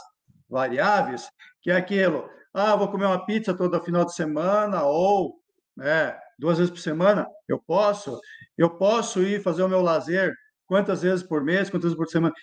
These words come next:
Então, você tem que pensar sempre no quê? Qual é a minha receita? Sabendo, primeiramente, colocar quais são as suas despesas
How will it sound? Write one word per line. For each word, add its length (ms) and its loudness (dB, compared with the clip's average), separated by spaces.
Então, 220 2
você 80 -2
tem 100 -2
que 80 -12
pensar 440 2
sempre 360 0
no 160 -2
quê? 240 0
Qual 180 0
é 60 6
a 60 2
minha 220 2
receita? 520 -2
Sabendo, 440 0
primeiramente, 600 0
colocar 340 2
quais 200 -4
são 120 0
as 100 2
suas 260 0
despesas 680 0